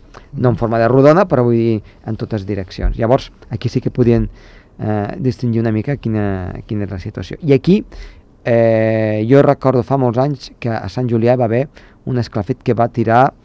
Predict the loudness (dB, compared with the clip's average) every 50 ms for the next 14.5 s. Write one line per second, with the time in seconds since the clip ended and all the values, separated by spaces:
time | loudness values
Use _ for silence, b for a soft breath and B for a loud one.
0 | B B B B B B B _ _ -6 -4 -4 -2 -2 -2 -2 -2 -2 -2 -2
1 | -2 -4 -4 -4 -6 -6 -6 -8 -10 b b b b b b b b -20 _ _
2 | _ _ -10 -10 -10 -10 -10 -8 -6 -4 -4 -4 -4 -4 -6 -8 -8 -8 -2 2
3 | 2 2 2 0 0 2 2 4 4 4 2 0 -2 -6 -8 -6 -4 -2 -2 0
4 | 0 -2 -4 -4 -4 -4 -6 -6 -8 -8 -8 -8 -6 -6 -6 -4 -4 -2 -2 0
5 | -2 -2 -2 -4 -6 -6 -6 -8 -8 -6 -4 -4 -4 -6 -6 -8 -12 B B B
6 | B B B B B -10 -6 -6 -4 -4 -4 -4 -4 -4 -2 0 2 4 4 4
7 | 4 4 2 -2 -6 -12 _ _ _ _ _ _ -8 -6 -6 -4 -4 -4 -2 -2
8 | -2 0 2 2 2 4 4 2 2 0 0 -2 -2 -2 -4 -4 -6 -8 b b
9 | b b b b b _ -10 -8 -6 -6 -6 -6 -6 -6 -6 -6 -6 -6 -6 -8
10 | -8 -10 -10 -8 -4 -2 0 0 -2 -2 -4 -6 -6 -6 -4 -4 -4 -4 -6 -8
11 | -10 -14 -16 -16 -16 -16 -16 -16 -16 -16 -16 -16 -16 -18 -18 -20 -18 -18 -18 -14
12 | -12 -10 -6 -4 -4 -2 -2 -2 0 0 0 0 0 0 0 -2 -2 -2 -4 -4
13 | -6 -8 -8 -8 -6 -6 -6 -6 -4 -4 -2 -2 -2 -4 -6 -8 -10 -10 -10 -8
14 | -8 -6 -8 -10 -10 -12 -12 -12 -12 -12